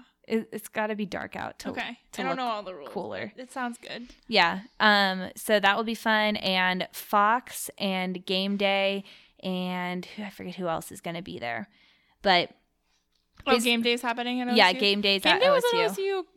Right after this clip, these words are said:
Speaker 2: Wasn't it O S U, like, two weeks ago?
Speaker 1: No, it was at Nebraska O S U, and that was at Nebraska.
Speaker 2: Oh, that's right, 'cause I watched that one.
Speaker 1: So this will be the first game at Ohio State this season.
Speaker 2: Nice.
Speaker 1: And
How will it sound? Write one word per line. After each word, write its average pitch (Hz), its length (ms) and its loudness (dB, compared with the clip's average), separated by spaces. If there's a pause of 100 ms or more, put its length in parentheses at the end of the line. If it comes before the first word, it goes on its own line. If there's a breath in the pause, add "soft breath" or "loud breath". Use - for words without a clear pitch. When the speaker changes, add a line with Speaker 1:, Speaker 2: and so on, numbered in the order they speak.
(180)
Speaker 2:
Wasn't 302 260 -10
it 359 80 -10
O 339 80 -4
S 320 140 -10
U, 320 80 -6
like, 269 140 -10
two 269 120 -14
weeks 254 240 -14
ago? 339 220 -10
Speaker 1:
No, 202 260 2
it 190 140 2
was 202 180 -4
at 196 160 0
Nebraska 196 920 -4
O 214 100 0
S 220 180 -10
U, 226 200 -4
and 196 120 -8
that 117 80 -8
was - 120 -14
at - 180 -10
Nebraska. - 440 -10
Speaker 2:
Oh, 254 380 4
that's 233 220 -6
right, 233 260 -10
'cause 247 140 -14
I 254 80 -10
watched 247 320 -14
that - 120 -16
one. 254 120 -16
Speaker 1:
So 247 140 0
this 226 180 2
will 269 80 0
be 247 100 -2
the 226 120 0
first 202 340 -4
game 190 260 -2
at 165 340 -4
Ohio 175 360 -2
State - 280 -8
this 175 160 -8
season. 170 640 -8
Speaker 2:
Nice. 370 140 -6
Speaker 1:
And 180 600 -6